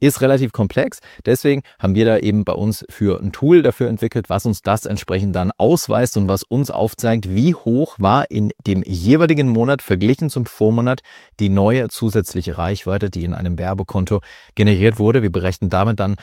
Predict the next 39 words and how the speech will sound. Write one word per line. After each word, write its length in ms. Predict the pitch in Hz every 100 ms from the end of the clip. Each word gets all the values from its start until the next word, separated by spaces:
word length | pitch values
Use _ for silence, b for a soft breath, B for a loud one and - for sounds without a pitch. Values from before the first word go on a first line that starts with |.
| B B
auch 140 | 98
Benchmarks, 580 | - 120 - 117 113 -
um 140 | 92
zu 120 | - 87
erkennen, 400 | 82 101 104 92
sind 220 | 90 -
wir 100 | -
über 240 | 117 123
dem 160 | 110 107
Benchmark, 500 | 95 101 - 95 98
sind 200 | 92 85
wir 80 | 82
im 80 |
Durchschnitt, 360 | 87 92 - 90
sind 160 | 92 87
wir 100 | -
unter 220 | 147 156
dem 160 | 139 127
Durchschnitt. 360 | 123 - 127 - B B B _
Und 260 | 117 123 110
wir 180 | 101 95
schauen 240 | - 98
uns 100 | 104
natürlich 320 | 98 101 95
auch 180 | - 90
auf 160 | - -
absolute 520 | - 107 - 104 95 90
Werte 320 | 87 95 90
an, 160 | 92 95
wie 160 | 101
viel 160 | 107 107
neue 320 | 98 95 95
Reichweite 460 | 76 - - 90 90
wird 100 | 85
hier 220 | 95 87
entsprechend 440 | 92 - 87 92
pro 140 | - 85
Monat 380 | 90 95 90
generiert. 480 | - 92 82 85 78